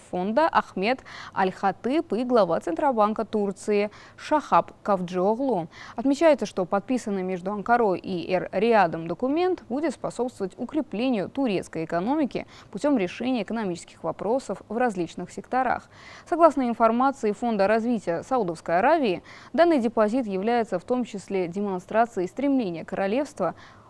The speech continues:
поддержать усилия Турции по укреплению экономики, а также обеспечению социального роста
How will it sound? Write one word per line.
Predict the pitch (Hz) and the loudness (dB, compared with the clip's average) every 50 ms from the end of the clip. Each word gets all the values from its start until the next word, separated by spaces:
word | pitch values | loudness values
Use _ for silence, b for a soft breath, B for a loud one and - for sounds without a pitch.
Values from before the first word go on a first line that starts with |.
| b | b
поддержать | - 262 226 220 302 359 302 220 214 208 214 - | -4 -4 -2 2 2 2 2 4 2 2 2 0
усилия | 202 175 - 175 160 160 156 | -6 -8 -6 -6 -6 -6 -6
Турции | - - 240 285 277 - - 190 165 | -6 -6 -6 -6 -6 -6 -4 -6 -6
по | - - | -4 -6
укреплению | 147 - - 175 165 - 180 214 254 262 247 240 | -10 -10 -10 -10 -10 -6 -6 -4 -2 -2 -2 0
экономики, | 254 262 277 285 262 226 196 175 - - 151 156 180 - - | 0 0 0 0 0 0 -2 -2 -4 -4 -6 -6 -8 -10 -10
а | - 185 | -10 -10
также | - - - 220 247 269 269 269 | -8 -6 -6 -6 -4 -2 -2 -2
обеспечению | - - 269 247 240 - - - 180 220 - - 226 202 170 - - | -2 -2 -2 -2 -4 -4 -4 -6 -6 -4 -2 -2 -2 -2 -2 -6 -8
социального | - 294 269 - 254 202 180 165 180 185 185 160 | -10 -8 -4 -2 0 0 0 -2 -4 -6 -6 -4
роста | - 247 285 311 - - - 320 320 | 0 0 0 0 0 0 0 0 0